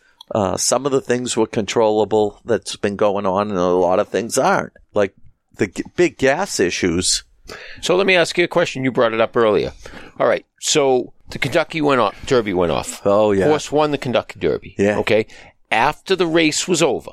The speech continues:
Speaker 1: Right.
Speaker 2: after all the bettors got paid off for their wins,
Speaker 1: Right.
Speaker 2: they did a drug test, and they found that the winner broke the law. What'd they do to him?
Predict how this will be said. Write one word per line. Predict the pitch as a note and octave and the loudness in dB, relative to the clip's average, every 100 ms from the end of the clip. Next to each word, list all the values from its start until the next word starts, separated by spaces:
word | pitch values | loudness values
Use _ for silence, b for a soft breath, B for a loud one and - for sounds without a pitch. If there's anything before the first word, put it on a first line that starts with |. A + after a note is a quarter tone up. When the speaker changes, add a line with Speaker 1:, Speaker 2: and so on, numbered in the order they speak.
| _ - | _ -8
Speaker 1:
Right. | A2+ G#2 | 0 2
Speaker 2:
after | G#2 - B2+ | 0 -2 -2
all | A#2 A2 C3 | 2 2 2
the | D3 | 0
bettors | C#3 D#3 D3 C#3 | 0 -2 0 -2
got | - C3 - | -2 -2 -2
paid | C3 C#3+ B2+ | 0 2 4
off | F#2 - | 2 -2
for | - G#2+ | -6 0
their | D3 | 2
wins, | D3 G#2+ B1+ - - | 4 0 -2 -6 0
Speaker 1:
Right. | G2+ E2+ - _ _ _ - - | 0 0 -8 _ _ _ -20 -4
Speaker 2:
they | B2 | -4
did | A2+ D3 | 0 0
a | |
drug | A2 C#3 D#3 - | 2 2 0 0
test, | F#2 A#1+ - - _ _ _ _ - - | -4 -2 -8 -12 _ _ _ _ -20 -4
and | G#2+ | -2
they | |
found | G2 - C3+ C3 A#2+ | -2 0 2 2 0
that | G#2+ - | 0 -2
the | A2 F#2 E2+ _ | -4 -4 -8 _
winner | - C3+ C#3 G2 | -2 0 2 0
broke | - A2+ - | 0 0 0
the | A2+ | 0
law. | A#2+ F2+ | 2 0
What'd | D#2+ C3+ | 0 0
they | E3 | 0
do | F3+ F#3 | -2 -2
to | |
him? | F#2+ | -2